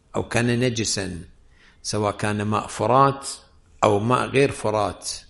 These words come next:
هذا الإطلاق موجود في كلمة ماء، ولكن تعلم أن السيد عندما يقول: "ائتني بالماء"، فالقدر المتيقن من الماء يريد ما يصلح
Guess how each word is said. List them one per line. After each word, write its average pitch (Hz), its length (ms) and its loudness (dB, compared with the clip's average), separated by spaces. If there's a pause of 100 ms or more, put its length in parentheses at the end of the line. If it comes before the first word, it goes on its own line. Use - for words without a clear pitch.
(680)
هذا 160 400 4
الإطلاق 151 760 6 (600)
موجود 135 680 4
في 123 220 -4
كلمة 113 720 0
ماء، 117 640 2 (480)
ولكن 117 680 2
تعلم 117 760 0 (120)
أن 131 380 2
السيد 120 920 0 (320)
عندما 113 640 2
يقول: 113 480 2
"ائتني 120 440 0
بالماء"، 123 560 2
فالقدر 127 560 4
المتيقن 113 800 -2
من 110 120 -2
الماء 110 380 0
يريد 123 360 2
ما 113 280 2
يصلح 117 600 0